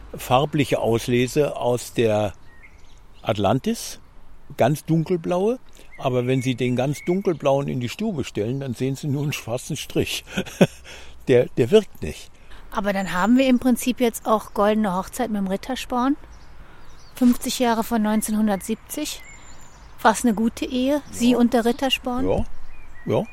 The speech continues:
Speaker 1: kann man so sagen. Fünfzig Jahre. Hm.
Speaker 2: Und hat sie auch noch Zukunft? Ist die Liebe noch groß?
Speaker 1: Ja, bei mir die Liebe schon noch groß, aber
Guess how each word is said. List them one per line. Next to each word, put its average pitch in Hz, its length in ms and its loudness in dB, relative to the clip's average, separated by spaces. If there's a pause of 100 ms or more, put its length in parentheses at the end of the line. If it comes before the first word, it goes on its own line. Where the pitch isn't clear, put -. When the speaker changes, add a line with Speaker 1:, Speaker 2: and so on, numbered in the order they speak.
(720)
Speaker 1:
kann 117 160 -2
man 151 120 -2
so 170 120 0
sagen. 117 320 0 (520)
Fünfzig 151 440 -4
Jahre. 160 320 -2 (200)
Hm. 147 180 -10 (320)
Speaker 2:
Und 214 160 -4
hat 220 140 0
sie 202 120 -2
auch 214 80 0
noch 196 140 -2
Zukunft? 285 580 0 (720)
Ist - 140 -2
die 269 60 8
Liebe 240 280 0
noch 254 180 -2
groß? 240 440 -8 (100)
Speaker 1:
Ja, 160 220 4
bei 143 180 4
mir 202 240 0
die 208 100 -2
Liebe 202 320 -2
schon 202 160 -4
noch 190 160 2
groß, 247 380 4
aber 151 520 4